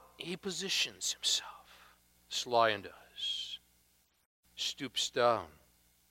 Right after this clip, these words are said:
crouched as a lion, as a lioness.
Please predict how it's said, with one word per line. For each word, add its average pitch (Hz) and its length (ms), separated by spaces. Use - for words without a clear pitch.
crouched 135 420
as 117 160
a 117 60
lion, 101 500
as 127 120
a 131 40
lioness. 120 920